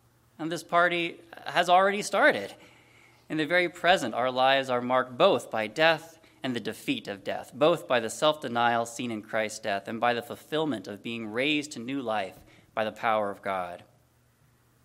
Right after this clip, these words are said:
And as Paul says, this new life is not marked by sin, death, or the devil. It's marked by freedom. The freedom for joy, the freedom for celebration, the freedom for love and for peace, and the freedom to be in Christ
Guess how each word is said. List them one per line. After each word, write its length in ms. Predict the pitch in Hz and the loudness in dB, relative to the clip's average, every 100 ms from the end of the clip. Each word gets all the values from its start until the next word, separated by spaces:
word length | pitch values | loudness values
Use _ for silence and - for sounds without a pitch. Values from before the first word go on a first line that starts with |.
| _ _ _ _ _ _ | _ _ _ _ _ _
And 80 | 123 | -10
as 100 | 120 | -8
Paul 240 | - 127 | -2 -2
says, 320 | 120 123 117 113 | 0 -2 -2 -2
this 200 | 123 - | -8 -4
new 160 | 139 | 0
life 260 | 123 120 123 | 2 0 -2
is 120 | 113 | -2
not 220 | 151 151 | 0 0
marked 260 | 131 135 139 | 0 0 -2
by 100 | 131 | -4
sin, 420 | - 143 139 135 | -4 -2 0 0
death, 220 | 135 131 | 0 0
or 40 | 135 | -2
the 100 | 120 | -4
devil. 420 | 110 98 98 - - _ - | -4 -4 -8 -10 -20 _ -18
It's 160 | - | -12
marked 340 | 113 120 120 - | -2 0 0 -2
by 140 | 113 | -6
freedom. 580 | - - 110 98 90 90 _ _ _ - | -6 -10 -8 -8 -12 -18 _ _ _ -16
The 80 | 123 | -12
freedom 320 | - 147 131 | -6 -4 -4
for 180 | - 104 | -8 -8
joy, 520 | 127 135 135 104 98 | 0 2 4 0 -6
the 60 | 113 | -14
freedom 380 | - 135 117 | -8 -6 -6
for 260 | 101 107 98 - _ | -8 -8 -8 -12 _
celebration, 960 | - 165 143 113 135 156 - 107 92 92 - | -2 0 2 2 0 0 -4 -8 -10 -14 -18
the 80 | 117 | -18
freedom 340 | - 156 143 | -8 -4 -4
for 140 | - 123 | -4 -2
love 500 | 127 160 131 104 98 | 4 6 6 2 -4
and 120 | 101 | -10
for 100 | 110 | -12
peace, 560 | - 196 175 98 - - | -8 -4 -4 -4 -10 -14
and 140 | 104 | -14
the 60 | 107 | -10
freedom 340 | - 165 135 | -6 -4 -4
to 60 | 113 | -2
be 180 | 151 | -2
in 320 | 143 151 165 151 | -2 -2 -4 -4
Christ 520 | - 131 98 - | 0 0 0 -6